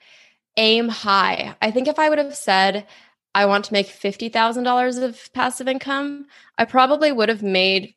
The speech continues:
fifty, but no, not a single penny more. Because I think when you set goals, you really are setting a cap for yourself. So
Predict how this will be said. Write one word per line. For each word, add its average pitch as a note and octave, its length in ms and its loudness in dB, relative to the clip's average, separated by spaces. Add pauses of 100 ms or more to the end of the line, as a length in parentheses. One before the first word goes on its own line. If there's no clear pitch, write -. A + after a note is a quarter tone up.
fifty, - 600 -4
but G#3+ 260 0
no, F#3+ 560 0
not F#3+ 200 0
a F#3+ 40 0
single G3 340 -4
penny F#3 320 -4
more. E3+ 320 -4
Because - 260 -14
I G3 80 0
think F#3+ 360 -4 (240)
when G3+ 300 2
you A#3+ 120 0
set G3+ 300 -2
goals, F#3 640 -2 (280)
you G#3 200 0
really A3+ 600 2 (120)
are F#3+ 120 2
setting F#3 280 -4
a F#3 80 -8
cap F3+ 440 -6
for - 160 -14
yourself. - 560 -12 (360)
So A3+ 500 2